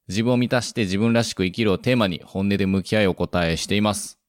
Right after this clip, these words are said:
はい、今日もね、いただいたレターをご紹介していきながら、いろんなお話をしていければと思います。ぜひね、最後までお付き合いください。じゃあ、えー、早速いきます。鍋友ネーム、花代さん。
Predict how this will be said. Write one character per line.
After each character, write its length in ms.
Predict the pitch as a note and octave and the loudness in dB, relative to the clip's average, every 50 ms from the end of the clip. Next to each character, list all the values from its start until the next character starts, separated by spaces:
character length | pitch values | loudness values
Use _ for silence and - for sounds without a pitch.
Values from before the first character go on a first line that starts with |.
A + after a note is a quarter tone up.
| _ _ _ _ _ _ _ _ _ | _ _ _ _ _ _ _ _ _
は 140 | _ - C3 | _ -4 -4
い、 100 | - - _ | -4 -2 _
今 120 | C#3 D#3+ | 0 0
日 20 | |
も 60 | C#3+ G2+ | 2 0
ね、 160 | E2+ D2 - | -2 -4 -6
い 80 | - G2+ | -4 -2
た 80 | - | 0
だ 100 | - B2+ | 2 2
い 80 | A#2+ G#2+ | 0 0
た 80 | - E2+ | -2 -4
レ 140 | E2+ F2 | -4 -4
タ 120 | - - D#2 | -4 -4 -4
ー 20 | |
を 80 | D2+ D2 | -4 -4
ご 80 | D#2 | -4
紹 180 | D#2 - F2+ E2+ | -4 -4 -4 -2
介 160 | - E2+ E2+ | -2 -2 -2
し 100 | E2 - | -2 -4
て 200 | - G2 F#2+ F#2 - | -2 -2 -4 -2 -4
い 120 | G2 - | -6 -4
き 120 | - A2 | -2 0
な 160 | A2+ A2+ A2+ A2 | 0 0 0 0
が 100 | A2+ A2+ | 0 2
ら、 240 | B2 B2+ C3 B2+ - | 2 2 2 2 0
い 40 | F#2 | -2
ろ 120 | F2+ F#2+ | -2 -2
ん 40 | F#2 | -2
な 200 | E2+ D#2 C#2+ - - | -2 -4 -6 -6 -8
お 60 | D#2+ | -8
話 340 | D#2+ E2 D#2 D2 D2+ - - | -6 -4 -4 -4 -4 -6 -8
を 100 | D2+ D2+ | -8 -8
し 120 | - - | -8 -6
て 140 | - E2 B1+ | -6 -4 -4
い 80 | C#2 E2 | -4 -4
け 120 | - E2 | -4 -2
れ 120 | D#2 D2+ C#2+ | -2 -2 -4
ば 120 | B1+ A1+ | -4 -8
と 120 | - - | -8 -10
思 260 | A1+ D2 D#2 D2+ D2+ D2 | -8 -6 -4 -4 -4 -4
い 80 | D2 | -2
ま 160 | D#2+ F#2+ G#2+ | -2 -2 -2
す。 140 | G#2+ - - | -2 -4 -6
ぜ 120 | - G#2 F2+ | -6 -6 -4
ひ 80 | D#2 | -4
ね、 180 | C2+ A1 G1+ - | -8 -12 -12 -10
最 200 | - - E2 F2 | -6 -4 -4 -4
後 80 | D#2 C#2+ | -4 -4
ま 120 | C2 B1 | -8 -8
で 80 | A#1 A1 | -8 -6
お 100 | C#2 D#2 | -6 -6
付 240 | - - - - E2 | -4 -6 -6 -6 -6
き 20 | |
合 100 | C#2+ - | -6 -6
い 40 | - | -8
く 100 | - - | -12 -10
だ 140 | - A2 - | -8 -8 -8
さ 380 | - - - - - G2+ G#2 | -6 -8 -6 -4 -2 -2 -2
い。 100 | F#2 - - _ _ _ _ _ _ _ _ _ _ _ _ _ _ _ _ _ _ | -2 -2 -8 _ _ _ _ _ _ _ _ _ _ _ _ _ _ _ _ _ _
じ 80 | _ C#3+ | _ 0
ゃ 120 | D#3+ C3+ | 2 2
あ、 60 | - - | 0 0
え 140 | - A2+ A#2 | -2 -2 -2
ー、 20 | A2+ | -2
早 160 | - A#2+ A2+ | -2 -4 -4
速 320 | A2+ A2 B2 G#2+ A2 G#2 | -2 -4 -4 -2 0 -2
い 120 | - - - | -2 -2 -4
き 120 | - A2+ | -2 0
ま 200 | A2+ A#2+ A#2+ A#2+ | 2 4 2 2
す。 300 | - - - - - _ _ _ _ _ _ _ _ _ _ _ _ _ _ _ _ _ | 0 -4 -10 -12 -16 _ _ _ _ _ _ _ _ _ _ _ _ _ _ _ _ _
鍋 180 | A2+ B2 C#3 | 0 2 2
友 200 | C#3+ D3+ D3 D3 | 2 2 2 2
ネ 80 | C#3 B2 | 2 2
ー 20 | |
ム、 80 | G2 E2+ | 2 0
花 260 | - - C3 D3+ E3 | 0 0 0 2 2
代 100 | D#3 C3+ | 2 2
さ 140 | - - A2+ G#2 | 2 0 -2 -2
ん。 120 | F#2+ - | -4 -8